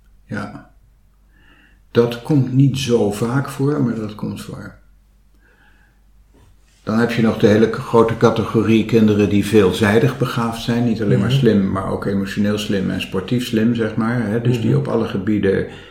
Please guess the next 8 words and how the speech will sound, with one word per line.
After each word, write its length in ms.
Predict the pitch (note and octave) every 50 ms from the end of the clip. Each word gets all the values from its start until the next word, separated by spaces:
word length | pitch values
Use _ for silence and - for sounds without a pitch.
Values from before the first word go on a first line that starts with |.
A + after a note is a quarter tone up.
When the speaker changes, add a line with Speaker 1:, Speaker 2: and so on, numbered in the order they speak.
| - - - - - _ _ _ _ _ -
Speaker 1:
eh, 360 | - F2+ F2+ F2 F2 F2+ F#2
eh, 540 | F2 - - - F#2 F#2 F2+ F2+ F2+ F#2 F2+
meer 500 | F2 F2+ F#2+ G2+ A2 A2 A2 G#2 G2+ F#2
hebben 260 | G2+ F#2 F#2 F#2 G2+
meegekregen 1200 | G2+ G2 G2+ F2+ - - G#2 - - G2+ G2+ F#2 F#2 F#2+ F#2+ - - G#2 G2 F#2+ F#2 F2+ F#2 F#2
dan, 360 | G2 F#2+ F#2 F#2+ F#2+ F#2+ F#2+
eh, 200 | F#2+ F#2 F#2 G2 G2 F#2
gemiddeld. 800 | F#2 - - F#2 F#2+ G#2+ A2 G#2 A#2+ B2+ C3+ C3 - - -